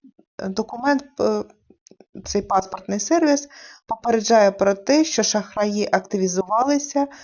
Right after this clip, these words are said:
продають місця на реєстрацію. Але все, наскільки зараз продумано стало, і, можливо, хтось і планував скористатися, але це викинуті кошти на вітер.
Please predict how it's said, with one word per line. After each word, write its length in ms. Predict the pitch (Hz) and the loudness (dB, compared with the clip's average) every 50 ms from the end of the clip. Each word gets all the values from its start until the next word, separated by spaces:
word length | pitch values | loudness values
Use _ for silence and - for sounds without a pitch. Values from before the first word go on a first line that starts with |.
| - - _ _ | -20 -20 _ _
продають 600 | - - 214 208 202 214 214 202 202 190 190 - | -4 -2 -2 0 2 0 0 0 -2 -4 -6 -4
місця 540 | 196 190 190 190 - - - - - 214 226 240 247 247 247 247 | -2 -2 -2 -2 -2 -6 -8 0 2 2 4 4 2 -2 -4 -4
на 520 | 233 226 208 202 196 196 202 202 202 202 202 202 - - | -4 -4 -4 -2 -4 -4 -4 -2 -2 -2 -4 -6 -8 -6
реєстрацію. 960 | - 185 202 196 196 190 - - - 175 165 151 - - - - 170 170 165 165 - - - - - - _ - | -4 -2 0 0 -2 -4 -4 -2 0 0 0 0 -2 -6 -8 -6 -6 -6 -8 -8 -12 -20 -20 -20 -20 -20 _ -2
Але 300 | 185 208 220 226 226 220 | -2 0 2 2 2 2
все, 500 | 214 - - - - 233 214 196 - - | 0 -2 -6 0 2 4 4 4 4 2
наскільки 640 | 190 202 202 196 202 - - 202 190 - - 190 | 0 0 0 0 -2 -6 -8 -8 -8 -2 -2 0
зараз 360 | 190 - 196 185 185 185 185 - | 0 2 2 2 2 0 -2 -6
продумано 760 | _ - 214 240 233 - 349 370 349 262 220 185 175 165 - | _ -8 -8 -8 -2 -2 -4 -4 -2 -4 -4 -2 -2 -4 -4
стало, 500 | - - - 180 180 - - - - - _ _ _ _ _ - - - - _ _ _ - | -6 -6 -6 -6 -6 -4 -6 -6 -8 -10 _ _ _ _ _ -20 -20 -20 -20 _ _ _ -18
і, 500 | - - 175 185 185 185 185 180 185 - | -8 -6 -4 -2 -2 -2 -2 -2 -2 -4
можливо, 600 | - - 190 190 190 190 190 208 190 180 180 180 - | -4 -4 -4 -4 -4 -2 0 0 0 2 0 -8 -10
хтось 420 | - - 190 185 185 - - - - | -6 -2 -2 -2 -2 -4 -12 -10 -8
і 280 | 185 185 185 180 180 190 - - - - - _ _ _ _ _ | -6 -2 -2 -2 -4 -6 -10 -20 -20 -20 -20 _ _ _ _ _
планував 480 | - 190 196 202 214 220 269 294 294 294 | -4 -2 -2 -2 0 0 0 0 0 0
скористатися, 880 | - - 262 247 240 233 - - 226 220 220 - 208 - - 208 - - | -2 0 2 2 2 0 0 2 0 2 2 -2 -8 -4 0 0 0 2
але 260 | - 202 214 233 254 | 0 0 0 0 -2
це 300 | 254 - - 233 214 202 | -2 -2 0 2 2 2
викинуті 640 | 190 185 220 233 233 - 214 214 208 - - - 190 | 2 0 -4 -4 -4 -4 -4 -4 -6 -8 -6 -8 -8
кошти 640 | 190 190 - - 190 190 190 190 - - - 190 185 | -8 -8 -8 -4 -4 -4 -2 -4 -10 -8 -6 -6 -2
на 180 | 185 190 185 | 0 0 0
вітер. 440 | 185 180 170 170 - - - - - | -2 -4 -6 -10 -8 -8 -10 -10 -10